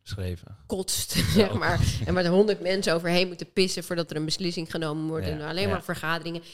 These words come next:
Speaker 2: En dit is de strategie en dit zijn de budgetten en zo gaan we het doen. Heb ik zoiets van, "Oké, ik wil ook die honderd miljoen voor
Speaker 1: Ja.
Speaker 2: mijn bedrijf. Maar ik laat wel, eh, mijn, ja, mijn intuïtie en mijn, eh,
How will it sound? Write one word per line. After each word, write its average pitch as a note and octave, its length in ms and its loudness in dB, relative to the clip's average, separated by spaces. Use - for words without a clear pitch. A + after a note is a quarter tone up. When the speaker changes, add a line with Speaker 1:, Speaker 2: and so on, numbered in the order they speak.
Speaker 2:
En F3 140 -8
dit G#3 180 -2
is F#3+ 100 -8
de F3 80 -8
strategie E3+ 560 -4
en C#3+ 140 -8
dit G#3+ 180 2
zijn F3+ 160 0
de F3 60 -4
budgetten D#3+ 460 -2
en C#3 120 -8
zo G3+ 220 0
gaan D#3 200 -8
we D#3 60 -10
het C#3+ 100 -12
doen. F3+ 340 -6
Heb E3 200 -6
ik F3+ 180 -2
zoiets F#3+ 260 -6
van, C#3+ 160 -6
"Oké, - 120 -14
ik - 120 -12
wil - 100 0
ook A3 140 -4
die E3+ 120 0
honderd C#3 240 -6
miljoen C#3 500 -8
voor - 100 -12
Speaker 1:
Ja. F#2 40 -4
Speaker 2:
mijn C#3+ 140 -6
bedrijf. C#3 440 -8
Maar D3+ 220 -8
ik D#3 100 -8
laat D3+ 220 -4
wel, D3+ 380 -4
eh, G3 220 -2
mijn, F3 400 -4
ja, C#3 260 -10
mijn C#3+ 240 -8
intuïtie D#3+ 720 -6
en C#3 180 -6
mijn, C3+ 340 -10
eh, C#3 100 -14